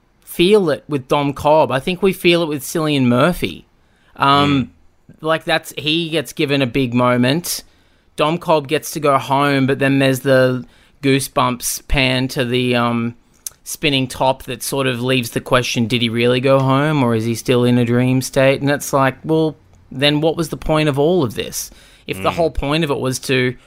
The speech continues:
Speaker 1: watch someone's redemption story or have a moment of catharsis, you didn't even really give it to us. And again, we didn't even get to see him meet his kids.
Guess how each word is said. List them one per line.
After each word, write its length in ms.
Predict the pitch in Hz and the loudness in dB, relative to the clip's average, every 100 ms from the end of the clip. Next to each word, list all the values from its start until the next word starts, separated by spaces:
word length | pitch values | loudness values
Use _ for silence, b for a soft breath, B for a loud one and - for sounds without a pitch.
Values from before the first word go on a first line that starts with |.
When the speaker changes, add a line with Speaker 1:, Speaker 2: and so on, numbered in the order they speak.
| b b - | b b -6
Speaker 1:
watch 380 | 127 135 - - | -2 -2 -2 -2
someone's 480 | 135 127 127 127 127 | 0 0 0 -2 -4
redemption 540 | 110 117 139 - 131 | -2 0 0 0 -2
story 560 | - 120 120 127 147 143 | -2 -2 0 2 2 2
or 200 | 123 120 | 0 0
have 380 | 123 110 - - | -4 -4 -12 -16
a 100 | - 127 | -8 -2
moment 320 | 131 131 131 | 0 0 -2
of 100 | - | -4
catharsis, 720 | 127 120 113 135 123 113 - - 160 | -6 -2 -2 -2 -6 -10 -12 -16 -8
you 140 | 135 | -2
didn't 220 | 143 143 | 0 2
even 240 | 127 123 107 | 0 -2 -2
really 340 | 131 127 120 | 0 0 0
give 160 | 127 147 | -2 -4
it 100 | 143 | -6
to 120 | 107 | -10
us. 160 | 104 - b b | -12 -16 b b
And 160 | - 143 | -4 -4
again, 360 | 139 220 185 | 0 0 0
we 100 | 165 | 0
didn't 140 | 185 214 | 0 0
even 120 | 202 | 0
get 120 | 202 | -2
to 80 | 180 | -4
see 240 | - 202 202 | -2 0 2
him 160 | 196 | 2
meet 200 | 190 208 | 2 2
his 100 | 202 | 0
kids. 580 | - 226 269 131 - - | -2 0 0 -2 -8 -14